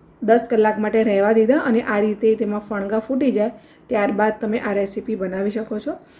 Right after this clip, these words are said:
આને આપણે આ રીતે પાણીમાં કૂક કરવાના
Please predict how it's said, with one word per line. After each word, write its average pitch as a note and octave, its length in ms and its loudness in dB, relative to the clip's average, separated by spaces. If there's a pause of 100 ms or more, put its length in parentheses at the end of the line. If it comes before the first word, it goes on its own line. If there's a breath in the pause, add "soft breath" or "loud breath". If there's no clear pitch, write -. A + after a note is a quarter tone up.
(180 soft breath)
આને B3 260 6
આપણે C4 320 6 (160)
આ A3+ 100 2
રીતે A#3 260 2 (600)
પાણીમાં A#3+ 640 4
કૂક C4+ 240 0
કરવાના G#3+ 400 0